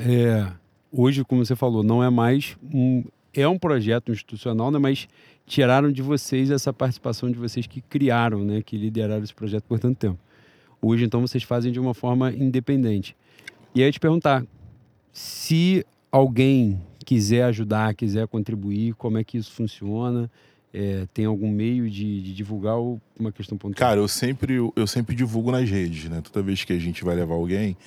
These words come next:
Speaker 2: eu sempre divulgo antes. É, mas eu confesso também que eu sempre vou nas pessoas que eu já sei que, de alguma forma, vão ajudar. Porque é muito difícil, né, cara? As pessoas não me conhecem, não sabem da minha vida.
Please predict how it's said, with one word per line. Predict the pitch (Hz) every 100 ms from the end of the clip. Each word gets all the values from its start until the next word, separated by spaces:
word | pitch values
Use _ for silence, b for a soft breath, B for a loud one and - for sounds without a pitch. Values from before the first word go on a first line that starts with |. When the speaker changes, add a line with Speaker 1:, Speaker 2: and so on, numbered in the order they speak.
| B B B B _
Speaker 2:
eu | 92
sempre | - 95 98
divulgo | 98 107 113 113
antes. | 98 107 - - - - _ _ _ _ _ _ -
É, | 95 85 85 82 80 78 76 80 -
mas | 101
eu | 104
confesso | 110 113 113 101
também | - 104 98
que | 101 104 101 101 92 B B B B
eu | - 101
sempre | 110 107
vou | 113 113
nas | 117 117
pessoas | - 127 - 123 131
que | -
eu | 131 127
já | 135
sei | - 120 123
que, | - 139 156 170 175
de | 110
alguma | 113 117 120
forma, | - 110 110 117
vão | 120 110
ajudar. | 110 117 123 101
Porque | - - 107 107 B B B B _
é | 127
muito | 120 131 - 208 208 196 190 170 147 127
difícil, | 123 123 - 123 - 110
né, | 95
cara? | 92 82 82 90 - _
As | -
pessoas | - - 117
não | 143
me | 170
conhecem, | - 127 107 98 92 90
não | 85
sabem | 82 90 90
da |
minha | 87 90
vida. | 78 80 87 87 82 82